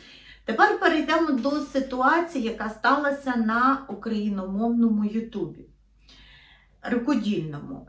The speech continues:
Е, всі добре знають прекрасно, що десь тиждень назад, е, почало підніматися питання, е, російськомовних каналів українок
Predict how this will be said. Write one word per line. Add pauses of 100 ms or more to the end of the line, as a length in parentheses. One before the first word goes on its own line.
Е,
всі
добре
знають
прекрасно,
що
десь
тиждень
назад,
е, (120)
почало
підніматися
питання, (960)
е,
російськомовних (400)
каналів (160)
українок